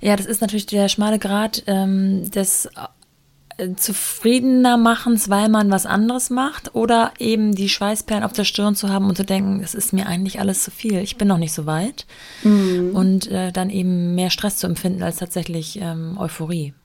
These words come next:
Speaker 2: Ja, ja. Also bei mir war's doch, äh, tatsächlich so, ich hab die Arbeit irgendwie plötzlich als Wellness und Erleichterung empfunden. Einfach,
Speaker 1: Ja.
Speaker 2: dass ich mal wegkommen konnte von diesem Babyalltag.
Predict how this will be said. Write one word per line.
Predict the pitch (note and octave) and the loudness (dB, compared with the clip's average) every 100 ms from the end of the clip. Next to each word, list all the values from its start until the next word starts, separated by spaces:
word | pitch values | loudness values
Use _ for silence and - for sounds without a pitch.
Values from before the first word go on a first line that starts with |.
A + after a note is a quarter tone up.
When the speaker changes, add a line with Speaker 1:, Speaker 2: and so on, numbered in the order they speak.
| _ - | _ -2
Speaker 2:
Ja, | G#3+ G#3 - _ | 2 2 -2 _
ja. | G#3+ G3 - | -2 -2 0
Also | G#3 G3+ | -2 2
bei | G#3 | 2
mir | G#3+ C#4 | 4 6
war's | B3+ A#3 - | 4 0 2
doch, | A#3 C4+ - | 0 0 -8
äh, | - - - A#3+ - _ A#3 A#3 | -14 -10 -10 -10 -14 _ -8 -6
tatsächlich | A#3 B3 B3 A#3+ A#3+ A3+ | 0 0 2 2 2 0
so, | A3 | -4
ich | - | -2
hab | A#3 | -2
die | A#3 - | -2 2
Arbeit | G#3 A3 A3 | 2 2 -2
irgendwie | G#3+ G#3+ G#3+ G#3+ | 0 0 0 -4
plötzlich | - G#3 G#3+ G#3+ | -2 -4 -2 -4
als | F#3 - E3+ | -4 -4 0
Wellness | G3+ A#3+ C#4 - | 6 6 4 -2
und | G3+ | -2
Erleichterung | F#3 F#3+ F#3 A#3+ - B3 B3 B3 | -2 2 4 4 2 2 2 4
empfunden. | B3 A#3 B3+ B3 C4 C#4+ | 2 2 4 4 4 0
Einfach, | G#3 G3 F#3+ | 2 2 2
Speaker 1:
Ja. | F#3+ | -2
Speaker 2:
dass | G3+ | -4
ich | G3+ - | -4 -4
mal | F#3 F3+ | -4 0
wegkommen | G3 A#3 - - A3 G#3+ G#3+ | 0 0 -12 -4 0 0 -2
konnte | A3 A3+ A#3+ A#3+ C4+ F#4 - - - - - | -2 2 4 4 2 0 -12 -16 -14 -12 -4
von | G#3+ | -2
diesem | F#3 F#3+ | -2 -4
Babyalltag. | F3+ G#3+ A#3+ B3 - A#3+ C4+ - C#4 C#4+ F4+ F#4+ | 0 2 4 2 2 0 -2 -4 -6 -6 -8 -12